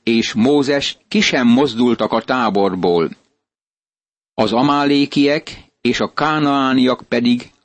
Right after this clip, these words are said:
akik azon a hegységen laktak, lerohantak, verték és kergették őket egészen Hormáig. Mózes negyedik könyve,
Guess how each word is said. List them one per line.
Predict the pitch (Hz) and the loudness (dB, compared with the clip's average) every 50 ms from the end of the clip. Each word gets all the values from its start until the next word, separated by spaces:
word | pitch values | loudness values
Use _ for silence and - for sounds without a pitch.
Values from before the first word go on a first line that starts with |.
| _ _ _ _ | _ _ _ _
akik | - 117 - 113 - - | -4 -2 -2 -2 -2 0
azon | 143 185 190 185 160 | 0 0 0 0 0
a | 151 143 | 0 0
hegységen | 135 139 143 143 - - - 139 127 120 110 110 107 110 | -2 -2 -4 -4 -2 -2 0 0 0 0 0 0 0 0
laktak, | 120 131 - - _ - 139 147 - - _ _ _ _ _ _ _ _ _ _ _ _ | 0 -2 -4 -4 _ -2 -2 -2 -4 -8 _ _ _ _ _ _ _ _ _ _ _ _
lerohantak, | - 95 98 107 127 139 143 139 123 131 135 139 139 143 143 - 147 160 - - - _ _ _ _ _ _ _ _ _ _ _ _ _ | -4 -2 0 0 2 2 0 0 0 0 0 0 0 0 0 -2 -2 -4 -4 -8 -20 _ _ _ _ _ _ _ _ _ _ _ _ _
verték | - - 107 147 185 196 175 - - 160 156 156 143 - | -4 -2 0 0 0 -2 -4 -4 -2 0 0 0 2 0
és | 123 120 - - | 0 0 -2 -2
kergették | - - 180 180 170 139 139 135 - _ - - 113 110 107 - - | -2 -2 -2 0 0 0 -2 -2 -4 _ -4 -2 -2 -2 -2 -2 -2
őket | - 135 139 135 - 139 127 - - - _ | 0 2 2 2 0 -2 -4 -6 -8 -12 _
egészen | - - 208 170 151 135 131 120 - - 127 123 123 | -4 -2 0 2 2 2 2 2 0 0 0 0 0
Hormáig. | 113 143 151 143 131 113 98 95 90 87 82 82 82 78 78 69 - - _ _ _ _ _ _ _ _ _ _ | 0 2 2 2 2 2 0 0 -2 -2 -2 0 0 -2 -2 -4 -8 -14 _ _ _ _ _ _ _ _ _ _
Mózes | - 135 143 139 123 107 92 - | -2 0 2 2 0 -2 -4 -4
negyedik | - 117 139 147 147 135 143 139 - | -4 -4 -2 -2 -2 -2 -2 -4 -2
könyve, | - 139 135 131 127 131 139 139 | 0 2 2 2 2 0 -2 -4